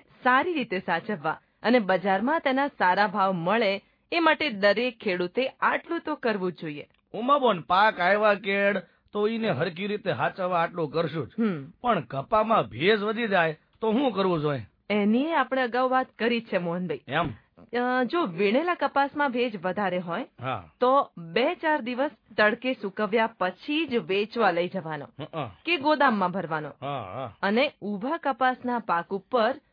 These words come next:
Speaker 1: વીણી લીધા પછી
Speaker 2: હમ.
Speaker 1: તરત જ સૂક્ષ્મ પોષક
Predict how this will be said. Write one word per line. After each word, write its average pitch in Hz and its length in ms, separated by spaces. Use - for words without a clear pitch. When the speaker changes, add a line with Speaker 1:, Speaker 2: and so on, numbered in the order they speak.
Speaker 1:
વીણી 269 400
લીધા 254 260
પછી 208 500
Speaker 2:
હમ. 143 200
Speaker 1:
તરત 214 400
જ 277 200
સૂક્ષ્મ 349 400
પોષક 247 360